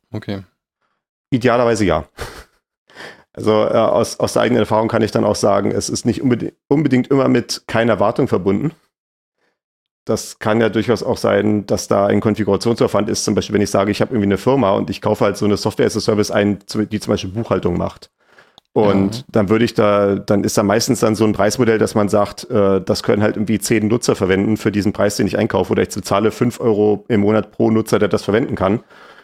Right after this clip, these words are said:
Speaker 2: Und dann muss ich mich halt natürlich darum kümmern, dass die entsprechenden Benutzerkonten angelegt werden, zum Beispiel für meine Buchhaltungsabteilung oder für die Leute, die da Rechnungen schreiben sollen oder sowas alles. Äh, und natürlich, das ist natürlich dann ein Konfigurationsaufwand, aber das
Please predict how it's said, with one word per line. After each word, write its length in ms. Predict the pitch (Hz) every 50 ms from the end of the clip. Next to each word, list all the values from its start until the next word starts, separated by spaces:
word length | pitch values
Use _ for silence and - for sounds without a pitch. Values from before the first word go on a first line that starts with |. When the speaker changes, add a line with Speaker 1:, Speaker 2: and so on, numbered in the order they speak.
| _ _ _ _
Speaker 2:
Und 220 | - 113 107 104 107
dann 80 | 104
muss 160 | 107 107 -
ich 60 | 123 113
mich 120 | 107 113
halt 100 | 107 107
natürlich 200 | 98 - 113 104
darum 160 | - 107 104 104
kümmern, 260 | - 110 117 113 110
dass 220 | 104 98 - -
die 100 | - 113
entsprechenden 520 | 107 104 - - 110 98 - 113 104 104 95
Benutzerkonten 680 | 101 101 120 - - 131 113 98 - 104 98 - - 95
angelegt 400 | 104 107 104 104 101 98 95 -
werden, 200 | 104 101 101 101
zum 140 | - 110
Beispiel 180 | 104 95 - 101
für 120 | - 110
meine 180 | 104 101 101 101
Buchhaltungsabteilung 800 | 98 107 - 117 107 104 95 - - - - 90 87 90 90 -
oder 180 | - 92 98 95
für 200 | - - 104 101
die 140 | 95 104 101
Leute, 220 | 101 101 98 104
die 120 | 95 110 98
da 100 | 104 98
Rechnungen 340 | 110 110 - 123 107 104
schreiben 300 | 98 - 98 92 87 90
sollen 260 | 87 95 92 90 90 95
oder 200 | 90 92 90 87
sowas 320 | 92 92 90 87 - -
alles. 340 | 101 95 95 - - _ _ _ _ _ _ _ _ _ _ _ _ _ _ _ _ _ _ _ -
Äh, 60 | 113
und 480 | 107 104 104 104 104 80 92 110 107 92
natürlich, 340 | 110 101 - 120 113 101
das 180 | - 113 104 -
ist 100 | 123 -
natürlich 300 | - 117 - - 117 104
dann 140 | - 110 107
ein 100 | 110 101
Konfigurationsaufwand, 1120 | 98 104 98 - 101 90 95 90 - 127 143 - - 107 92 - 98 92 98 113 - -
aber 420 | - 98 95 98 98 98 98 101 101
das 380 | - 104 101 - - - -